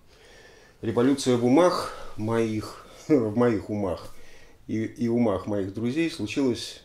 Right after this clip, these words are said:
в тысяча девятьсот восемьдесят первом году. Это была не первая революция в наших умах, но достаточно яркая. О других революциях я расскажу в другой раз.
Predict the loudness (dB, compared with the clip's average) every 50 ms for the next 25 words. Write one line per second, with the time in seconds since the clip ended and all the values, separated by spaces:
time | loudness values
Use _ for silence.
0 | -20 -20 -12 -4 -4 -4 -4 -4 -6 -8 -6 -6 -6 -6 -6 -6 -6 -8 -6 -2
1 | -2 -2 -2 -2 -4 -4 -4 -2 -2 0 0 0 -2 -2 -4 -4 -4 -6 -10 -10
2 | -12 -10 -10 -8 -6 -4 -2 2 2 4 4 4 2 2 2 0 -2 0 0 -2
3 | -2 -2 -2 -2 -2 -2 -4 -6 -8 -6 -8 -6 -6 -4 -6 -6 -8 -8 -6 -2
4 | 0 2 2 0 -2 -6 -14 -20 _ -20 -20 -20 -20 -20 -20 -20 -20 -20 -20 -20
5 | -20 _ _ 0 2 4 4 4 2 2 0 0 2 2 2 2 2 0 0 0
6 | 0 2 2 2 2 2 0 0 0 0 0 -2 -4 -4 -4 -4 -2 -2 -2 -2
7 | -2 -2 -4 -4 -2 0 2 2 2 2 0 -2 -6 -8 -4 -2 -2 -2 -2 -2
8 | 0 0 0 0 0 -4 -4 -6 -12 -20 -20 -20 -20 -20 -14 -8 -2 0 2 2
9 | 2 4 2 2 2 0 -4 -8 -10 -16